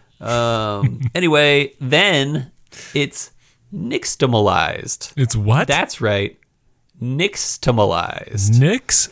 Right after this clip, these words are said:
Speaker 1: or mix?
Speaker 2: With the N as in Nancy.
Speaker 1: Okay.
Speaker 2: And, uh, that invol-, uh, it, that,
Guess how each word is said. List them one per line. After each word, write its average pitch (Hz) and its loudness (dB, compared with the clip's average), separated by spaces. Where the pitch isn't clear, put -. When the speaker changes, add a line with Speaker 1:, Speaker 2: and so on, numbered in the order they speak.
Speaker 1:
or 117 2
mix? 120 0
Speaker 2:
With 127 2
the - -2
N 107 -2
as 110 -2
in 104 -4
Nancy. 104 -2
Speaker 1:
Okay. 127 -4
Speaker 2:
And, 107 -4
uh, 104 -2
that 151 0
invol-, 127 -2
uh, 123 2
it, 123 -8
that, 123 -4